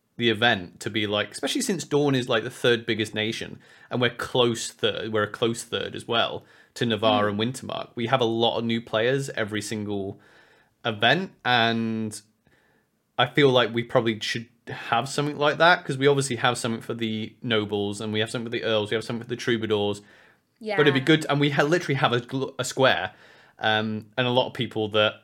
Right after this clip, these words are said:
Speaker 1: I said this to were just like, "Well, you should go do it." And I'm like, "Yeah," 'cause that's the thing with Empire. If you feel like something's a good idea, then it's a player-led
Speaker 2: Do
Speaker 1: game.
Speaker 2: it.
Speaker 1: You need to go
Speaker 2: Yeah.
Speaker 1: do it.
Speaker 2: You
Speaker 1: Um,
Speaker 2: can do it, and that's
Speaker 1: but I think it would be
Speaker 2: it
Speaker 1: good just to stand up and go, "Hey, welcome to Dawn. Is,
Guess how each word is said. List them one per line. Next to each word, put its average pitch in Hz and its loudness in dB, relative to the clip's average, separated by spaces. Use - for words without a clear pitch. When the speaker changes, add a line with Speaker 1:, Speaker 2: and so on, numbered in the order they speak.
Speaker 1:
I 113 6
said 113 0
this 127 0
to 151 4
were 127 2
just 117 -4
like, 104 2
"Well, 104 -6
you 101 -6
should 104 -10
go 101 -2
do 101 -4
it." 95 -4
And 92 -10
I'm 90 -10
like, 87 -10
"Yeah," 90 -4
'cause 104 -12
that's 104 -2
the 98 -12
thing 101 -4
with 98 -6
Empire. 127 4
If 117 -2
you 113 -4
feel 123 2
like 110 2
something's 110 -6
a 113 -12
good 107 -2
idea, 110 2
then 104 -4
it's - -12
a 113 -4
player-led 107 2
Speaker 2:
Do 123 -4
Speaker 1:
game. 104 2
Speaker 2:
it. 98 -12
Speaker 1:
You 104 -8
need 101 -6
to - -18
go 107 -2
Speaker 2:
Yeah. 98 -4
Speaker 1:
do - 0
it. 98 -2
Speaker 2:
You - -6
Speaker 1:
Um, - 0
Speaker 2:
can 190 -8
do 185 -20
it, 220 -10
and 185 -12
that's - -10
Speaker 1:
but 117 4
I 113 4
think 151 0
it 127 2
would 113 -2
be - 2
Speaker 2:
it 302 0
Speaker 1:
good 127 4
just - -2
to 120 -2
stand 120 2
up 113 0
and 110 -6
go, 117 4
"Hey, 220 4
welcome 190 4
to 185 2
Dawn. 165 6
Is, 139 0